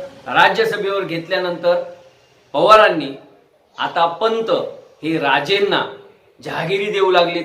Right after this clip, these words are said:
की काय?" अशी बॅड कॉमेंट्स करणं असो, अनेक प्रसंग हे त्यांच्या ब्राह्मण द्वेषाचे दाखले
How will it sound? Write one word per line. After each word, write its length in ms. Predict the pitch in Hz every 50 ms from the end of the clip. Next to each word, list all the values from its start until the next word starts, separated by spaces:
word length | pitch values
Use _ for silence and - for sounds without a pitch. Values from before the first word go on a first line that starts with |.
| 170
की 80 | 165 156
काय?" 240 | - 147 131 131 - - -
अशी 240 | 143 147 - 180
बॅड 420 | 165 135 131 160 160 175 185 196 190
कॉमेंट्स 440 | 175 170 165 165 165 160 160 156 -
करणं 280 | - 160 139 143 139
असो, 380 | 127 123 117 - - - - - _ _ _ _ _ _ _ _ _ _ _ _ -
अनेक 440 | 131 156 185 208 220 226 226 226
प्रसंग 520 | 226 - 185 180 170 - 214 208 208 190 160 131 - - - - - - _ _ _ _ _ _ -
हे 460 | 165 180 156 131 - - - - - - _ _ _ _ _ _ _ _ -
त्यांच्या 640 | 143 147 151 160 156 156 175 175 170 185 208 - - - - - - _ _
ब्राह्मण 540 | 123 - 160 170 180 185 196 208 208 208 185
द्वेषाचे 540 | 160 170 170 156 - 170 156 156 - 180 175
दाखले 500 | - - - - - - 165 151 135